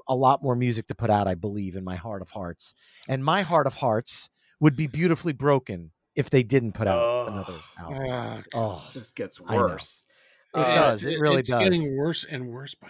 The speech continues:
Speaker 3: the minute.
Speaker 2: I will briefly say it did not make my top ten, but like you said, Brian, they need to get back together. They need to mend the fences. They need to put behind them the, the anguish and the, you know, whatever the feud is between them about the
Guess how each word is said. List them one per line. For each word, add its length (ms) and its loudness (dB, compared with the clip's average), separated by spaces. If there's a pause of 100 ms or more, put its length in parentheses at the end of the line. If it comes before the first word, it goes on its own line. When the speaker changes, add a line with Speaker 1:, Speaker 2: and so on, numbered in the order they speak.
Speaker 3:
the 80 -20 (180)
minute. 200 -8
Speaker 2:
I 100 2
will 160 2
briefly 680 0
say 320 0
it 100 -2
did 120 -4
not 220 2
make 180 -2
my 140 -4
top 320 -4
ten, 340 0
but 320 2 (180)
like 280 -2
you 120 2
said, 300 -4
Brian, 420 -4
they 140 4
need 340 -2
to 100 -6
get 220 -4
back 240 0
together. 360 -6
They 120 0
need 220 -6
to 60 -4
mend 260 2
the 60 2
fences. 580 -10
They 140 -6
need 180 -8
to 60 -10
put 260 -6 (380)
behind 500 -2
them 300 0
the, 340 0 (180)
the 160 2 (100)
anguish 520 0
and 240 -6
the, 400 -2
you 100 -6
know, 200 -4
whatever 560 0
the 100 -6
feud 360 -2
is 200 2
between 400 -6
them 300 0
about 360 -4
the 300 -6